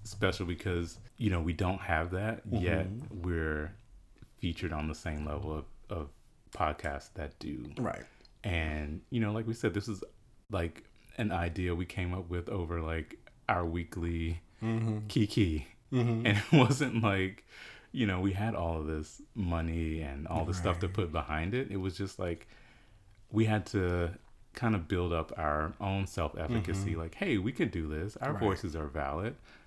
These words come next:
Speaker 1: You know, our opinions matter, and we kinda want to
Speaker 2: Mm-hmm.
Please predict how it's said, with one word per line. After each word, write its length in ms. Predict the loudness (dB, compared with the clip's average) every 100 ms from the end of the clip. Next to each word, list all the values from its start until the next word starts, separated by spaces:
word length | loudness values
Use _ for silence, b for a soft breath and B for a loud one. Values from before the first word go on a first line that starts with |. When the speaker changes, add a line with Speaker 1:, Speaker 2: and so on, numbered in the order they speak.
| B
Speaker 1:
You 120 | 0 2
know, 280 | 2 0 0
our 200 | 0 -2
opinions 520 | -4 -4 -2 -2 -4
matter, 380 | -4 -2 -2 -4
and 240 | -2 0
we 100 | 0
kinda 280 | 0 -2 -2
want 340 | -2 -2 -4 -8 -20 -20 -20 -12
to 500 | -6 -2 -2 -4 -4
Speaker 2:
Mm-hmm. 320 | -2 -2 -2